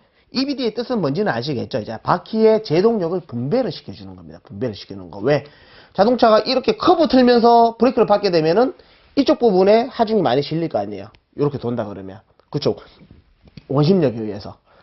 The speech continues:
그러면 이쪽 부분에 제동력을 좀 더 이제 조절을 해줘야 될 거 아니에요. 근데 잘 가다가 이런 식으로 직진을 가다가 정지를 하게 되면 뒷바퀴에 이제 제동력이 문제가 발생을 할 거고, 그쵸? 그걸 갖다가 이제 네 바퀴를 조절을 해가지고 한다는 겁니다.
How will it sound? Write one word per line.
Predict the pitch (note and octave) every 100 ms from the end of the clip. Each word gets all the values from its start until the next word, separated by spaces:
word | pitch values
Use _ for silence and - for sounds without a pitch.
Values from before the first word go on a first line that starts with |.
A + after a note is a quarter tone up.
| _
그러면 | C4 C#4+ C4
이쪽 | C#4+ D#4 C#4
부분에 | A#3+ G#3 G#3 F#3+
제동력을 | F3+ A3+ G3 E3+ E3
좀 | D3
더 | D3+
이제 | C3+ A#2
조절을 | F#3+ G3 B2
해줘야 | C3+ D#3+
될 | B2+ A2
거 | G2+
아니에요. | F#2 F2 E2 _ _ - -
근데 | C4 A#3+
잘 | - E3
가다가 | A3 C#4 C4+ C4 B3+ C4 _ _ -
이런 | A#3+
식으로 | B3 G#3
직진을 | F#3+ A#3 C#4+ C4
가다가 | F#3 E3+ D#3+ D#3
정지를 | E3+ G3+ F#3+
하게 | E3
되면 | C#3 B2
뒷바퀴에 | G3+ A3 C4+ C4 E3+ C#3
이제 | A2 A2
제동력이 | C3 C#3 D3+ B2 A2+
문제가 | A2 A2 G#2+
발생을 | G2+ G2+ F2+
할 | G2
거고, | F#2+ G2+ F2+
그쵸? | - - G2+ D3+ - _ _ _ _ _ _ _ _ _ _ _ _ - - - _
그걸 | D3+ F#3+
갖다가 | F3 C#3+ C#3 C#3+
이제 | A2+
네 | B2+
바퀴를 | E3 G3 D3+ D#3+
조절을 | D#3 F#3 F#3 A#2+
해가지고 | C3 C3+ C3 A2+
한다는 | D3+ F#3 F#3+ C#3
겁니다. | E2+ G2 G2 - - G#2 C3 F#3